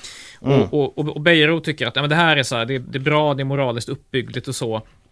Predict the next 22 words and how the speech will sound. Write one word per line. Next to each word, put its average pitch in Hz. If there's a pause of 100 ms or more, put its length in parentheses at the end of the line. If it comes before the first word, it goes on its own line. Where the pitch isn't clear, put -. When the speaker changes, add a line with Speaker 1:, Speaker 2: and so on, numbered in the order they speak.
(420)
Speaker 2:
Men 156
allt 170
det 233
här 185
sker -
ju 123
liksom 120
inom 135
ramen 120
för 123
en, 117 (360)
alltså -
en 139
vänsteridétradition. 127 (400)
Och 143
Speaker 1:
Mm. 117
Speaker 2:
Be-, 175
Beirut, 170
liksom, 151 (140)
han 156
tycker 156
han 147